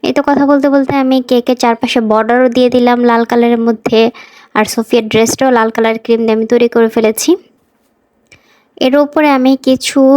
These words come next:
রেড কালার, আমি ওয়ান এম নজল দিয়ে একটা ডিজাইন করে দিব এখন আমি। ওয়ান এম নজলের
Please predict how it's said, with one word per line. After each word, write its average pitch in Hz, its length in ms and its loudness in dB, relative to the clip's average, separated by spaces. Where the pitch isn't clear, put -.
রেড 233 400 0
কালার, 220 580 0
আমি 214 200 -2
ওয়ান 220 260 2
এম 233 80 0
নজল 226 440 2
দিয়ে 240 140 2
একটা 226 200 -2
ডিজাইন 220 380 0
করে 233 240 2
দিব 220 280 2
এখন 208 360 -2
আমি। 214 260 2
ওয়ান 277 200 0
এম 320 120 4
নজলের 285 520 2